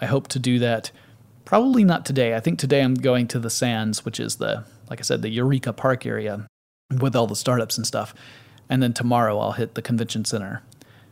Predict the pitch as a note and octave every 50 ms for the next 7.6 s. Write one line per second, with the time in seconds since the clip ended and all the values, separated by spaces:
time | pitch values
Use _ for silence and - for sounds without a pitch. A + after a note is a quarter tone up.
0 | - - - _ - _ _ _ - - - - A3 - - E3 D#3 D#3 D#3 D#3
1 | D3+ - F3+ F#3+ G#3 A#3+ C#4 C4+ G#3 A3+ G#3+ G#3+ F3+ D#3 - F3 F#3 E3+ E3 D#3+
2 | D#3+ - D#3+ D#3+ D#3 D#3+ D3 C#3+ - - E3+ D#3+ D3 B2+ C3 - - D3+ D3 C#3+
3 | C#3 B2+ B2 C3+ C3 C3 C3 C3 B2 - C3 B2 A2 A2+ A2+ G#2+ - - C3 A#2+
4 | A2+ A2+ A2+ A2+ - D#3 D#3+ D#3+ C#3 E3+ F3 F3+ - F3+ E3 D3 - - D3+ D3
5 | D3+ D3+ D3 - C#3 C3 - C#3 C3+ C#3 C3+ C#3+ B2+ C3+ C3+ C3 C3 A#2+ - -
6 | - B2+ B2+ C3 C3 B2+ - - C3+ A#2+ A#2 A2+ G2 - - - - B2 A#2+ A#2
7 | D3 D3 C#3+ D3+ D3 D#3 D#3 D#3+ E3+ F3+ E3 -